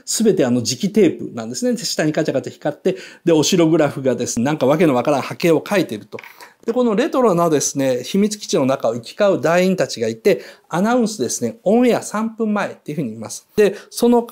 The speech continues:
えー、片隅で語り合うリーダーのケンと、その彼女、チャコですね。リーダーのケンとチャコってふざけた名前の。これがですね、悪の組織のですね、えー、リーダー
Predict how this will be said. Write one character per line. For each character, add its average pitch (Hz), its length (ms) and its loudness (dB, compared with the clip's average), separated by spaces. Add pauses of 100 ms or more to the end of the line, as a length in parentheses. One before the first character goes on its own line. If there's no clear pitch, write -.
え 165 320 4
ー、 160 60 -2
片 202 240 -4
隅 196 240 -2
で 185 100 2
語 185 260 -2
り 170 140 2
合 165 60 4
う 151 140 0 (180)
リ 208 220 0
ー - 20 0
ダ 165 100 0
ー - 20 -2
の 117 120 -6
ケ 180 180 -6
ン 120 120 -6
と、 - 340 -4
そ - 180 -4
の 160 80 0
彼 175 220 -2
女、 117 200 -6
チ - 140 -6
ャ 180 100 -4
コ - 140 -16 (160)
で 120 80 -20
す - 140 -18
ね。 175 180 -10 (500)
リ 196 200 2
ー - 20 0
ダ 175 100 -6
ー 156 80 -2
の 120 120 0
ケ 151 160 2
ン 143 80 2
と 123 100 0
チ 160 100 0
ャ 139 60 0
コ 151 80 -4
っ - 20 -8
て 123 60 -6
ふ - 100 -12
ざ 190 120 2
け 185 100 0
た 120 120 -2
名 120 120 -2
前 120 200 0
の。 117 180 -4 (1400)
こ - 120 -2
れ 311 80 2
が 302 100 2
で - 80 0
す - 140 -2
ね、 135 80 0
悪 160 160 0
の 131 120 -2
組 151 160 -2
織 - 220 -6
の 175 140 2
で 120 100 -4
す 147 160 -6
ね、 160 180 -2 (280)
え 151 220 4
ー、 127 40 2
リ 147 200 4
ー - 20 -4
ダ 107 140 -6
ー - 100 -20